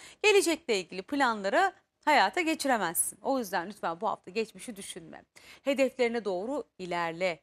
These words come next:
hedef koy kendine. Şanssızlık duygusundan kurtul. Yani "Neden benim başıma geldi, niye hep bana böyle oluyor?" deme. Hatta spotun şu, iş konusunda, kariyer konusunda kararlarına çok ama çok dikkat edersen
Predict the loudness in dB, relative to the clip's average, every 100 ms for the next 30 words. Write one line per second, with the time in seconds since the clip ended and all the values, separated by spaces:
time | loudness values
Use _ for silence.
0 | -12 -4 -4 -6 _ -8 -8 -12 -12 -16
1 | -20 _ -20 -18 -4 -2 0 -2 -6 -8
2 | -10 -10 -10 -10 -16 -10 -8 -8 -10 -14
3 | -12 -14 -4 -2 -2 -6 -4 -2 -2 -4
4 | -6 -6 -8 -6 -4 2 0 0 -4 -2
5 | -2 -2 -2 -2 -2 -2 -2 -2 -2 -4
6 | -2 2 4 4 2 0 -16 -18 -18 2
7 | 2 4 4 4 4 0 -4 -4 -8 -8
8 | -6 -4 -4 -6 _ _ _ -2 0 -2
9 | -2 -4 -6 -10 -10 -8 -8 -6 -8 -4
10 | 2 4 4 0 -6 -6 -10 -16 -16 -16
11 | -4 4 6 6 2 0 -4 -8 -2 0
12 | 0 -8 -8 -4 -4 -4 -20 -12 -10 -8
13 | 0 0 0 2 2